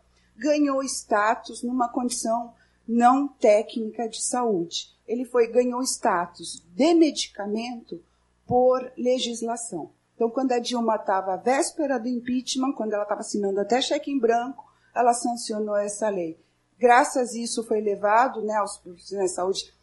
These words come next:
levaram esse pleito, esse risco sanitário, porque muitos pacientes estavam abandonando o tratamento oncológico, acreditando nessa substância.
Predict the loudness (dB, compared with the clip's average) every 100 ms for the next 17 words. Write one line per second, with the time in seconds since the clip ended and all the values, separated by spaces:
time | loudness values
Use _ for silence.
0 | _ 2 2 6 6 6 2 -4 -8 -6
1 | -2 -2 -2 -6 -6 -8 -6 2 2 2
2 | -6 -8 -4 -4 -4 -4 -2 -2 -4 -6
3 | -6 2 4 4 2 -4 -6 -6 -6 -6
4 | -4 -2 0 0 2 4 6 6 4 4
5 | 2 2 4 4 2 -8 -8 -6 -6 -8
6 | -12 -16 -14 -8 -2 0 0 -2 -10 _
7 | _ _ _ 0 2 -2 -4 -6 -4 0
8 | 2 2 -2 -2 -2 -4 -10 -12 -10 -12
9 | -8 -8 -8 -14